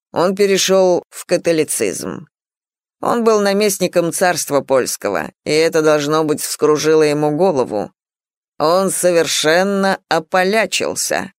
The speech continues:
что и стало для него предлогом отказаться от трона, избавившись от него в мою пользу.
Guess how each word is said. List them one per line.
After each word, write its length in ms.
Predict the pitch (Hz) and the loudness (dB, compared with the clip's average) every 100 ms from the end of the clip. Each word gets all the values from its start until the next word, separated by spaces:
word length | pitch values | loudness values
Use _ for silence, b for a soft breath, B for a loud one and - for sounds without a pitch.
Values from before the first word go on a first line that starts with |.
| _ _ _ - | _ _ _ -14
что 260 | - - | -6 0
и 80 | 220 | 0
стало 420 | 196 214 196 180 | 0 2 2 4
для 160 | 156 156 | 2 2
него 300 | 156 151 170 | 2 2 2
предлогом 720 | - 151 147 151 170 160 156 | 2 0 4 2 2 2 0
отказаться 840 | 147 - 143 135 160 151 - 143 | -2 0 0 2 0 0 0 0
от 120 | 135 | 0
трона, 500 | - 143 165 185 175 | 0 2 2 2 0
избавившись 840 | 143 135 143 156 151 139 - 139 131 | 0 0 0 2 0 0 -2 -2 -2
от 140 | 127 | -2
него 300 | 139 139 147 | -2 0 0
в 80 | 139 | 0
мою 300 | 143 143 127 | -2 0 0
пользу. 580 | 131 110 101 - 87 | 0 0 -2 -6 -8